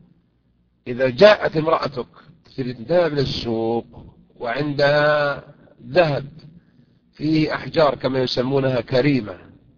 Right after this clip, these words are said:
وأنا أخاف والله من كلمة كريمة هذه، أخاف من إيش؟ من الشرك، لأن تعل-، لأن النفوس أحيانًا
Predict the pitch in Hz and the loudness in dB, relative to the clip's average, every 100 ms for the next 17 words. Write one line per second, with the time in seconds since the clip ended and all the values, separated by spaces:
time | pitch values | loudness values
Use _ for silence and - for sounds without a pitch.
0 | _ _ _ _ _ _ _ _ _ _ | _ _ _ _ _ _ _ _ _ _
1 | _ _ _ _ _ _ _ _ _ _ | _ _ _ _ _ _ _ _ _ _
2 | _ _ 123 143 156 165 185 135 123 110 | _ _ -2 0 2 2 2 2 -4 -6
3 | 104 101 107 - 117 101 - 107 104 92 | -8 -12 -14 -12 -10 -10 -12 -10 -8 -10
4 | 87 87 82 85 - - _ _ _ _ | -16 -20 -20 -20 -20 -20 _ _ _ _
5 | _ _ _ - 123 131 131 117 113 113 | _ _ _ -10 -4 -2 -4 -6 -6 -6
6 | - - - - _ _ _ _ _ _ | -12 -18 -20 -20 _ _ _ _ _ _
7 | _ _ 110 110 - 113 - - - - | _ _ -8 -8 -6 -6 -8 -20 -20 -20
8 | - _ _ _ _ _ _ _ _ _ | -20 _ _ _ _ _ _ _ _ _
9 | _ 113 123 123 120 110 - _ - 131 | _ -8 -6 -6 -8 -14 -20 _ -8 -6
10 | 170 - 127 139 135 135 135 165 143 117 | -6 -8 -6 -4 -2 -4 -4 -6 -6 -8
11 | 139 156 143 127 127 | -6 -4 -2 -4 -6